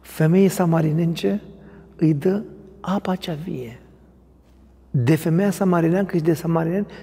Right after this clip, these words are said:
de care toți se fereau și pe care toți îi judecau din poporul evreu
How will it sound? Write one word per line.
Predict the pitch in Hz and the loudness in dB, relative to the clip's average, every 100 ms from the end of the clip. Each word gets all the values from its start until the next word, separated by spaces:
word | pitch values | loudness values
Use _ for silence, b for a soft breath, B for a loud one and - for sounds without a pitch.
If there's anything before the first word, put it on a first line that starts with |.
| B | B
de | 196 | 0
care | 185 196 | 4 2
toți | 196 202 - | 2 -2 -2
se | 190 | -8
fereau | 190 175 139 143 - - - B B B | -6 -6 -8 -10 -18 -20 -20 B B B
și | - | 2
pe | 160 180 | 2 4
care | 214 208 | 4 4
toți | 220 220 226 | 2 -2 0
îi | |
judecau | 233 202 233 262 208 170 - B B - | 0 -2 -2 0 0 -2 -12 B B -2
din | 175 170 | 0 2
poporul | 170 - 170 156 147 | 0 0 -2 0 -2
evreu | 135 123 135 120 | -4 -4 -6 -8